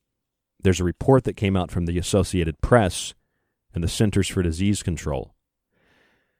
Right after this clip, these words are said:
I know a lot of people don't trust the C D C. I know Bill Ga-, Bill, Bill and Melinda Gates fund part of the C D C. But the C D C as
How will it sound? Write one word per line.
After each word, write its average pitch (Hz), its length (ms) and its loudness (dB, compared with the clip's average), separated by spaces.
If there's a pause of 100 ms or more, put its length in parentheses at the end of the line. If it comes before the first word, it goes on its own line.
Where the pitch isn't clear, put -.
(560)
I 87 60 -2
know 92 180 6
a 104 40 8
lot 101 120 6
of 95 60 -2
people 101 160 0
don't 95 120 -2
trust - 280 0
the - 60 -8
C - 160 -4
D 78 100 -4
C. 76 240 -8
I 78 60 -6
know 82 80 -4
Bill 90 260 -2
Ga-, 90 240 -4
Bill, 90 220 -2
Bill 90 280 -2
and 92 80 0
Melinda 90 200 -2
Gates 87 200 -6
fund 95 520 -2 (840)
part 98 200 4
of 82 60 -2
the 78 60 -10
C - 180 -4
D 78 120 -6
C. - 320 -12 (320)
But 95 200 2
the 95 80 -6
C 123 200 -2
D 113 100 0
C 98 340 -4
as 85 300 -6